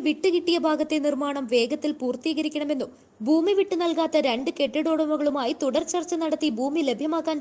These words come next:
ശ്രമം തുടരുമെന്നും ചിലർ ആവശ്യപ്പെട്ടു. പോലീസ് സ്റ്റേഷൻ, വനം വകുപ്പ്, പോസ്റ്റ് ഓഫീസ് എന്നീ സർക്കാർ സ്ഥാപനങ്ങളോട് ചേർന്ന് ഭൂമി വിട്ടുകിട്ടാൻ നഗരസഭയും പൊതുമരാമത്ത് വകുപ്പും നടപടി ആരംഭിച്ചതായും അധികൃതർ പറഞ്ഞു. നിലമ്പൂർ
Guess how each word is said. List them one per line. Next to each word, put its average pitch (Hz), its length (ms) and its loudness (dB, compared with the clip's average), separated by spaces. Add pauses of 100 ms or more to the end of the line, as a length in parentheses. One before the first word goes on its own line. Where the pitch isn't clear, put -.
ശ്രമം 285 320 -2
തുടരുമെന്നും 294 500 0 (100)
ചിലർ 277 220 -2 (160)
ആവശ്യപ്പെട്ടു. 220 480 -4 (680)
പോലീസ് 330 340 4
സ്റ്റേഷൻ, 381 340 0 (140)
വനം 262 260 0
വകുപ്പ്, 302 320 -2 (160)
പോസ്റ്റ് 254 340 0
ഓഫീസ് 330 340 -4
എന്നീ 302 140 -2 (140)
സർക്കാർ 294 380 -2
സ്ഥാപനങ്ങളോട് 294 600 -2 (120)
ചേർന്ന് 277 340 -2
ഭൂമി 262 300 -2
വിട്ടുകിട്ടാൻ 240 500 -4 (420)
നഗരസഭയും 359 720 2
പൊതുമരാമത്ത് 339 640 0
വകുപ്പും 311 320 -2 (100)
നടപടി 277 440 -2
ആരംഭിച്ചതായും 294 600 -2 (120)
അധികൃതർ 202 440 -2
പറഞ്ഞു. 185 260 -6 (540)
നിലമ്പൂർ 285 340 4